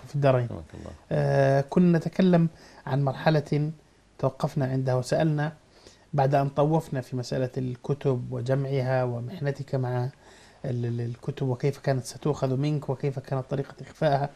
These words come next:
Speaker 1: وما إلى ذلك في الحلقات السابقة، ثم استقرارك في، آه، في الدار التي يعني رأيت أنها يعني بالنسبة لك تعدل قصور الدنيا بأسرها،
Speaker 2: مم.
Speaker 1: وكان أول سكن تملكه بنفسك و-،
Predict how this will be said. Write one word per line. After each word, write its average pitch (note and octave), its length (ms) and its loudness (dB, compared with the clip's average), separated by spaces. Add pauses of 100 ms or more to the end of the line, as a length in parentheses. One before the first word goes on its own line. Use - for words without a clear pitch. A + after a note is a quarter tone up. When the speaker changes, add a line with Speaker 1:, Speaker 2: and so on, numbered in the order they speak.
(320)
Speaker 1:
وما D3 200 2
إلى C#3 180 2
ذلك C#3+ 360 2
في A#2 60 -14
الحلقات C#3 460 -2
السابقة، E3 580 0 (360)
ثم G3 180 6
استقرارك F#3 680 2
في، B2+ 440 0
آه، B2 520 -2 (500)
في - 80 -4
الدار C#3+ 440 4
التي B2+ 580 0
يعني A#2+ 400 -2
رأيت B2 500 -2
أنها C3+ 480 -2
يعني B2+ 260 -2
بالنسبة C#3 440 -2
لك D3+ 380 -4
تعدل D3+ 380 2
قصور E3 360 2
الدنيا D3 360 2
بأسرها، C3 680 -2
Speaker 2:
مم. G#2+ 60 -10 (720)
Speaker 1:
وكان C#3+ 340 2
أول C#3 300 2
سكن B2+ 540 -2
تملكه B2+ 560 0
بنفسك C#3+ 640 -4
و-، C3+ 240 -4